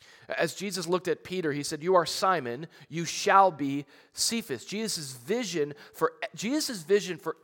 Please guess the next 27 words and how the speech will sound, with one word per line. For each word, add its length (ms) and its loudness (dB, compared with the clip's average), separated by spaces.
every 360 4
person 540 -4
he 120 -8
finds 580 0
is 160 -4
formation. 640 -4
It's 180 -4
to 100 -2
develop 580 6
that 160 2
individual 640 -4
into 440 -4
more 440 6
of 160 8
the 180 -4
image 560 -4
of 160 0
Christ. 480 0
We 100 -6
know 100 2
that's 260 0
the 140 -8
call. 360 2
Romans 360 -2
eight 180 -6
says 220 -6
that 180 0